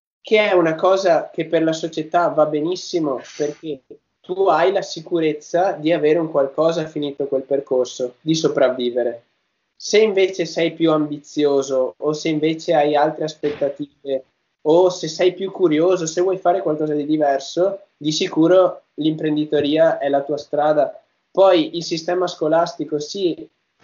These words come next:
nel senso, è sbagliato per certi, per certi conti, ma per, in-, per garantire alla società una stabilità è anche giusto.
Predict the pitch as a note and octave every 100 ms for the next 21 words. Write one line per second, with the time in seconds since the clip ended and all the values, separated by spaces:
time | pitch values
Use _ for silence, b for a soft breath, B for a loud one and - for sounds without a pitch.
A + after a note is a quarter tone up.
0 | C#3+ D#3+ D#3+ F3 E3 - - _ _ _
1 | - E3+ E3+ E3+ E3 E3+ F3 E3 D#3 D3
2 | D#3+ D#3+ D#3+ D3+ _ - D3+ D3 D#3 -
3 | F3+ E3 E3 D#3+ D#3 F3 G#3 - _ _
4 | _ _ _ _ - D#3 E3 E3+ E3+ -
5 | - _ _ _ _ _ _ - G3 G3
6 | E3 D#3 _ - F3 - _ - F#3+ F#3+
7 | F#3 F3+ F3+ _ _ - F#3+ E3+ D#3 -
8 | D#3+ E3 D#3+ E3+ E3 E3 D#3+ D#3 D3+ D#3
9 | F3 F#3 D#3 E3 F3+ - C#3+ D3 D3+ C#3
10 | D#3 F3 - C#3+ -